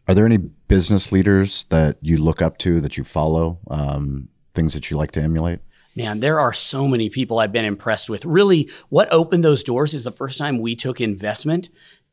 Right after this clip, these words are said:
Speaker 2: kind of opened this world of other people that I could get introduced to and connected with. And I was really lucky to get connected with a lot of them and, and learned so much. One person I will call by name here is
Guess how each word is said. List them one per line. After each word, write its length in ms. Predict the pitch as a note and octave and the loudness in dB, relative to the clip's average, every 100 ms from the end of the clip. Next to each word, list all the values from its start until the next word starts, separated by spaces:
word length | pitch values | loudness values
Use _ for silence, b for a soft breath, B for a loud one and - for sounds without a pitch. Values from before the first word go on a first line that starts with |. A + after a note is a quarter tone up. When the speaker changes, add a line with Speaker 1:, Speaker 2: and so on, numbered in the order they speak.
| - | -10
Speaker 2:
kind 200 | G#3 A3+ | -6 -4
of 60 | D#3+ | -2
opened 320 | D#3+ F#3 D#3+ | 0 0 0
this 160 | B2+ | -2
world 260 | A2+ C3+ C3+ | -2 -2 -2
of 120 | A2+ | -4
other 240 | A#2+ B2 A#2 | -4 -6 -8
people 340 | B2+ B2 B2 | -8 -6 -6
that 120 | G#2+ | -4
I 120 | G#2+ | -6
could 220 | G#2+ A#2 F#2 | -6 -10 -6
get 340 | A2+ G#2 - _ - | -4 -6 -12 _ -4
introduced 560 | C3+ A2+ A#2 A#2+ - | -2 -2 -2 -2 -2
to 200 | - C3+ | -2 -2
and 100 | A2+ | -4
connected 460 | - G2+ A#2 - C#3 | -6 -8 -6 -6 -2
with. 240 | E3 E3+ B B B - | -2 -2 B B B -4
And 180 | C#3 B2+ | -2 -2
I 100 | C#3 | -4
was 180 | D#3 A#2 | -2 -2
really 360 | C#3 F3 E3+ | 0 2 2
lucky 360 | B2+ B2+ C3+ F#2+ | 2 0 -2 -10
to 120 | - | -12
get 220 | A2 B2+ B2+ | -8 -6 -4
connected 420 | C3 B2+ B2+ G#2+ | -4 -4 -4 -6
with 160 | A2 | -4
a 60 | G#2+ | -6
lot 320 | F#2+ G#2+ C3+ | -8 -6 -4
of 140 | A#2+ G2 | -4 -4
them 300 | A2 G#2 G2 B B B | -2 -2 -6 B B B
and, 420 | C3+ C3 A#2+ A#2 - | -2 0 0 -2 -2
and 240 | E3 C#3+ D3 | 2 2 4
learned 360 | E3+ D#3 C#3 | 4 6 4
so 280 | - - D3+ | 2 2 4
much. 300 | C#3+ B2 A2 - | 4 2 -2 -8
One 360 | C#3+ E3+ G3+ | 0 4 4
person 380 | G3 F3 D#3 C#3 | 2 2 2 0
I 140 | B2+ A#2+ | 0 0
will 160 | A#2 | -2
call 280 | - B2 B2 | -4 -2 0
by 220 | A#2 A2+ | 0 0
name 280 | A#2 A2+ A#2 | 0 -2 -2
here 260 | A#2 A2 G#2+ | -4 -6 -6
is 380 | C3 A#2 G#2+ | -4 -2 -4